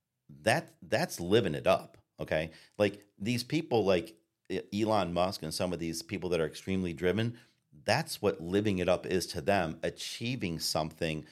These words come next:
to leave a legacy and enjoy it along the way. It's like, you know, it's not like you're, you're working all the time and never enjoying anything, but, you know, to be able to, um, do something better this year than last year, and it was something that you really wanted to do, and whether it's,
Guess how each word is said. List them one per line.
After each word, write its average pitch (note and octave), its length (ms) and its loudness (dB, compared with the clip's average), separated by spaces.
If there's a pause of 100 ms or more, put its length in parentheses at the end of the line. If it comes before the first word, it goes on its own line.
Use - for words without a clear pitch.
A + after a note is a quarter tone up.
(140)
to - 100 -10
leave E2+ 240 -6
a D#2 60 -6
legacy E2+ 720 -2
and B2+ 200 -2
enjoy C3 320 -2
it A2+ 80 -2
along A2 300 -2
the F#2+ 80 -6
way. A#2 140 0
It's - 140 -10
like, G2+ 140 -2 (500)
you B2+ 120 2
know, A#2+ 80 4
it's G#2 200 -4
not E3+ 100 0
like D3 180 0
you're, F#2+ 220 0
you're F2+ 200 -2
working F#2+ 400 0 (200)
all G2+ 280 4
the G2 100 0
time F2+ 300 -2
and E2+ 140 -2
never F#2 280 0
enjoying D#2+ 540 0
anything, B1 540 -8 (400)
but, - 340 2
you B2 120 2
know, A2+ 80 6
to G#2+ 100 0
be A#2 200 0
able C3 200 2
to, F2+ 340 2 (520)
um, E2+ 340 -2 (720)
do G#2+ 200 0
something G2 480 0
better F2+ 520 0
this F#2+ 340 -2
year F2+ 220 -2
than D#2+ 320 -2
last F#2 360 0
year, E2+ 160 -2
and E2 80 -2
it D2 60 -4
was E2+ 140 -4
something F#2+ 300 -4
that - 60 -16
you D#2+ 80 -8
really F#2+ 220 -4
wanted F#2 360 -2
to F2 60 -10
do, A2 240 0
and A2 80 2
whether C3 220 2
it's, - 140 -2